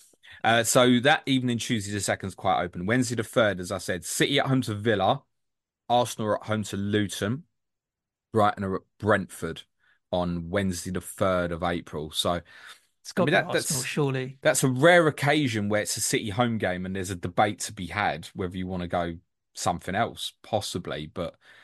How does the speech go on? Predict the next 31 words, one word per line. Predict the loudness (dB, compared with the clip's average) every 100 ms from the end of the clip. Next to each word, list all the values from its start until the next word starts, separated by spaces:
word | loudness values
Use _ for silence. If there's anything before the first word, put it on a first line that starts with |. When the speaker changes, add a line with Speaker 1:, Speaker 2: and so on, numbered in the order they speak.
| -20 _ _ _ _ _ _
Speaker 1:
still, | -8 -4 -4
Robot | -4 -8 -8
would | -10
be | -8
hard | -2 -2 -4 -16 -8
to | -4
argue | -4 -6 -6 -8
against. | -8 -10 -10 -18 _ _ _ _
Thursday | 4 4 4
the | 0
fourth | 2 -2 -2 -6
is | -6 -8 -12 _ _ _ -16
clear | -2 4 4 2
as | -2
day. | 2 2 2
Liverpool | 0 -2 -2 -2 -2
and | -2 -4
Sheffield | -4 -4 -6
United. | -4 -6 -8 -16 _ _ _ _ _ _ _ _ _ _ -8
The | 0
other | 2 2
game | 2 2
is | -2
Chelsea | 0 0 0 -4 -4 -6 -8
against | -8 -8 -8
Manchester | -8 -6 -6
United | -2 -4 -4
at | -8
Stamford | -6 -6 -6 -4
Bridge, | -2 -2 -4
but | -8 -10